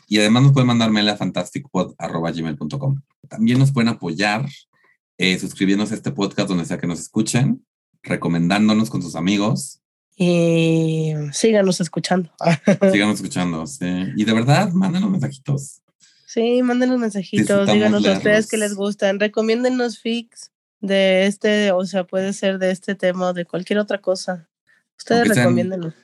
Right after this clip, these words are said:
Speaker 1: aunque sean fics que ustedes mismos escribieron.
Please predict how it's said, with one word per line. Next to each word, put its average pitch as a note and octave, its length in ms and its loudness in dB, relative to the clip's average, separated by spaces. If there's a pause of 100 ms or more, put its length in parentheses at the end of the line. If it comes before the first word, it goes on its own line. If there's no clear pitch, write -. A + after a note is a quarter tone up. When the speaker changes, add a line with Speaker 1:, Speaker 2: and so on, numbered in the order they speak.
(140)
Speaker 1:
aunque G2 220 -4
sean C3+ 240 4
fics - 460 0
que G2+ 100 -6
ustedes G2 540 -4
mismos E2+ 480 -4
escribieron. C#2+ 540 -4